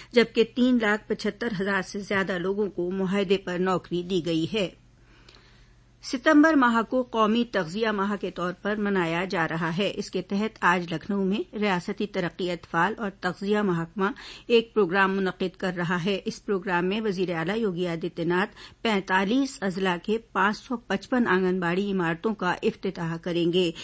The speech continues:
ان آنگن باڑی عمارتوں کو چھیاسٹھ کروڑ روپے کی لاگت سے تیار کیا گیا ہے۔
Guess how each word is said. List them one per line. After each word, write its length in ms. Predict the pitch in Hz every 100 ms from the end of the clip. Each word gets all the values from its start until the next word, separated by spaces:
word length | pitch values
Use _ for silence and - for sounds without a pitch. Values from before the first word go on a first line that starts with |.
| - -
ان 180 | 254 233
آنگن 340 | 214 190 190 185
باڑی 280 | 170 196
عمارتوں 440 | 202 170 151 - 180
کو 240 | - 214
چھیاسٹھ 680 | 226 - 185 175 - 233 -
کروڑ 440 | 190 185 202 185
روپے 300 | 180 175 214
کی 220 | 208 180 165
لاگت 360 | 165 180 208
سے 220 | - 165
تیار 440 | 170 214 208 175 170 -
کیا 240 | 202 170
گیا 300 | 160 165 160
ہے۔ 180 | 196 160